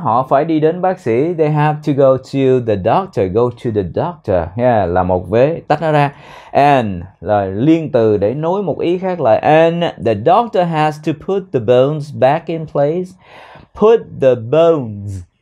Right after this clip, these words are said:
Từ này đọc là O, bo, bone, bone, bone. Thêm S vào bones. Put the bones back in place. Put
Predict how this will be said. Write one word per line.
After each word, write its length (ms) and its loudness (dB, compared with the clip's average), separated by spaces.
Từ 160 4
này 120 -2
đọc 220 2
là 200 2
O, 320 2
bo, 280 4
bone, 1040 0
bone, 640 0
bone. 520 0
Thêm 180 -2
S 40 -20
vào 140 0
bones. 1080 -2
Put 200 2
the 60 0
bones 640 0
back 320 0
in 260 -2
place. 520 -6
Put 200 4